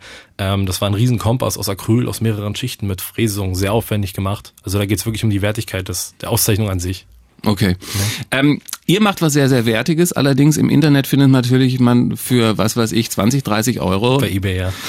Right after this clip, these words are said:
Speaker 2: Richtig, eine, eine, eine goldene Schallplatte, wo man dann die Mutti hochleben, äh, lassen kann. Woran merkt man denn, dass es echt und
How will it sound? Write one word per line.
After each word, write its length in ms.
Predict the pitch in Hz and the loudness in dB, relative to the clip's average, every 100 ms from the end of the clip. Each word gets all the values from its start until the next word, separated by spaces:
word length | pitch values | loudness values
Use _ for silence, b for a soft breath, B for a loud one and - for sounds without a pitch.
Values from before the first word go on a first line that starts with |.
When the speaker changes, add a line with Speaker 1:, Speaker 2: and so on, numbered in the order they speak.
| - | -4
Speaker 2:
Richtig, 280 | 120 143 220 | -2 2 4
eine, 140 | 147 | 4
eine, 220 | 110 107 110 | 6 4 4
eine 180 | 107 | 4
goldene 300 | 107 101 123 | 2 2 4
Schallplatte, 680 | 131 104 113 151 135 160 143 | 2 2 0 0 2 2 2
wo 100 | 127 | 4
man 220 | 123 120 | 4 4
dann 220 | 110 110 | 4 4
die 80 | 113 | 4
Mutti 260 | 113 139 185 | 4 4 4
hochleben, 1120 | 120 117 104 - - - 107 101 98 101 117 | 4 2 0 -8 -8 -2 2 4 4 2 2
äh, 40 | 107 | 2
lassen 260 | 95 135 | 2 0
kann. 400 | 120 127 139 113 | 0 2 2 4
Woran 460 | 127 208 220 165 160 | 4 2 2 2 2
merkt 320 | 127 117 - | 2 0 -2
man 160 | 165 151 | 0 2
denn, 180 | 139 | 2
dass 160 | 135 120 | 2 2
es 160 | 127 - | 0 0
echt 300 | 135 147 170 | -2 -2 0
und 140 | 135 | 0